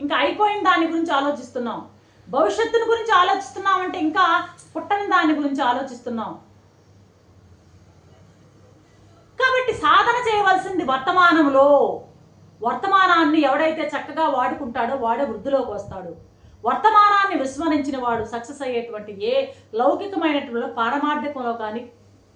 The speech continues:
అవకాశమే లేదు. హ్మ్? వశిష్ఠ మహర్షి మనం ఏం చెప్తున్నాడంటే ఎప్పుడు వర్తమానంలోనే ఉండండి. హ్మ్? భవిష్యత్తును గురించి ఎదురు చూడడం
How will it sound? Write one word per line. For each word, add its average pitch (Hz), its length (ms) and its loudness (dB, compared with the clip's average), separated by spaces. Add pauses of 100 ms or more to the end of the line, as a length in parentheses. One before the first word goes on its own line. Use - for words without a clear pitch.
(300)
అవకాశమే 208 440 -12
లేదు. 175 320 -14 (2000)
హ్మ్? 285 100 -10 (1040)
వశిష్ఠ 320 280 -8
మహర్షి 381 260 0
మనం 294 220 -2
ఏం 294 180 -2
చెప్తున్నాడంటే 294 400 -4
ఎప్పుడు 285 180 -4
వర్తమానంలోనే 320 880 0
ఉండండి. 220 760 -4 (1300)
హ్మ్? - 140 -8 (1160)
భవిష్యత్తును 392 640 0
గురించి 339 580 0 (520)
ఎదురు 277 260 0
చూడడం 262 580 -2